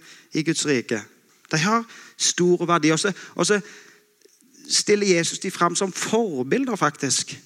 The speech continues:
for oss voksne. Og sier at du må ta imot Guds rike som et lite barn. Hvis du ikke tar imot Guds rike som et lite barn, så kommer du ikke inn i det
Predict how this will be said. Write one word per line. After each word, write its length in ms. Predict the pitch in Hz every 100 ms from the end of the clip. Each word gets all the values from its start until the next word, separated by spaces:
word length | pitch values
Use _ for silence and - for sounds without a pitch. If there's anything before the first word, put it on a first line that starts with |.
| _
for 240 | - 214 170
oss 140 | 156
voksne. 360 | 175 165 - 120 120 - _ _ _ _ _ _ _
Og 100 | 165
sier 200 | 185 156
at 80 | 151
du 80 |
må 100 | 160
ta 240 | 180 - 147
imot 280 | 185 170 170
Guds 200 | 175 -
rike 240 | 180 -
som 160 | 135 160
et 100 | 165
lite 200 | 175 175
barn. 300 | 170 220 233 - _ _ _ _ _ _ _ _
Hvis 100 | -
du 80 | 175
ikke 160 | 220 175
tar 200 | 196 196
imot 180 | 202 185
Guds 180 | 185 190
rike 240 | 196 165
som 120 | 151
et 80 | 165
lite 220 | 175 170
barn, 220 | 165 175 180
så 100 | 180
kommer 240 | 180 175
du 20 |
ikke 160 | - 139
inn 160 | 131 110 - - -
i 100 | 156
det 100 | 139